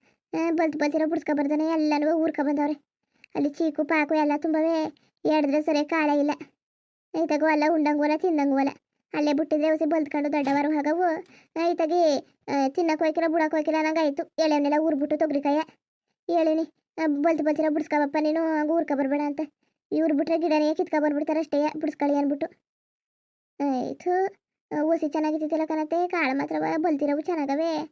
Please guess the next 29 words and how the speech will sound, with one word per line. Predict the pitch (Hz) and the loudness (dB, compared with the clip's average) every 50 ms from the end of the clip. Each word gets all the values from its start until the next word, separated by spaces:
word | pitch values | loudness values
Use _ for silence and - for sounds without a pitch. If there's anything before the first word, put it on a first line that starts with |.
| _ - - _ _ _ | _ -20 -20 _ _ _
ಆ, | 330 330 | -4 -2
ಇವು | 339 339 320 330 | -2 0 0 0
ಎಳೆವ | 339 359 359 311 285 294 320 349 349 339 330 320 | 0 2 2 2 2 2 2 0 0 0 0 0
ಎಲ್ಲನೂ | 311 302 285 302 320 349 349 349 | 0 0 0 0 0 0 0 2
ಊರಾಕ್ಬಿಟ್ಟವ್ರೆ, | 330 311 277 277 - 285 285 294 294 311 302 - _ _ _ _ _ _ _ _ _ _ _ _ _ _ _ - | 0 0 -2 -2 -2 -4 -4 -2 -4 -4 -6 -10 _ _ _ _ _ _ _ _ _ _ _ _ _ _ _ -6
ಸಣ್ಣ | 339 320 | -4 -4
ಸಣ್ಣವನ್ನೆಲ್ಲನೂ. | 302 - 302 285 285 294 294 285 294 302 294 285 269 285 285 285 294 - _ _ _ _ _ _ _ _ _ - | -2 -2 -2 0 0 0 0 0 0 0 0 0 0 0 0 -2 -2 -6 _ _ _ _ _ _ _ _ _ -6
ಹುಸಿ | 302 302 - 311 | -4 -2 -2 0
ಬೇಜಾರಾಗ್ಲಿಲ್ಲ | 285 285 320 302 302 311 302 302 311 302 302 320 | 0 2 2 2 0 0 0 0 0 0 0 0
ನನಗಂತೂ. | 339 359 339 302 269 277 277 285 311 320 330 359 - _ _ _ _ _ _ _ _ _ _ _ _ _ - | 0 0 0 0 -2 -2 -2 -2 -2 -2 -2 -4 -6 _ _ _ _ _ _ _ _ _ _ _ _ _ -6
ಆ, | 311 349 370 | -2 0 0
ಏನೇ | 370 359 320 302 302 311 311 | 2 2 2 2 2 2 0
ಮಾರಯ್ಯ | 320 330 320 302 294 302 302 311 320 339 | 0 0 0 0 0 2 2 0 0 0
ತಂದವ್ರೆ | - 370 330 302 302 311 311 311 320 | 0 0 0 2 0 0 0 0 0
ಎಷ್ಟು? | 339 - _ 370 349 - _ _ _ _ _ _ _ - | -2 -2 _ -6 -6 -6 _ _ _ _ _ _ _ -6
ಒಂದು | 302 302 311 | -2 0 2
ಐದು | 302 320 - | 2 0 0
ಕೆ | - 302 285 | 0 0 0
ಜಿ | 294 | 0
ಅಷ್ಟು | 311 302 - 302 330 | -2 0 -2 -2 0
ತಂದವ್ರೆ. | 349 330 302 302 311 349 349 330 330 - _ _ _ _ _ _ _ - | 0 0 0 0 0 0 -2 -2 -4 -8 _ _ _ _ _ _ _ -4
ಒಂದು | 302 311 330 320 | -2 -2 -2 0
ಕೆ | 359 339 311 | 2 2 2
ಜಿ | 285 302 | 2 2
ಅಷ್ಟು | 330 - - | 0 0 0
ಕಾಳು | 349 320 294 285 277 | 0 2 2 2 2
ಬರೋದುವೆ | 285 294 285 302 311 330 339 349 339 320 | 0 0 2 2 2 2 2 2 0 0
ಕಷ್ಟನೇ | - 339 330 - 320 302 302 311 | 0 -2 -2 -2 -2 -2 -2 -2
ಕಣತೆ. | 302 339 339 330 - | 0 -2 -2 -2 -2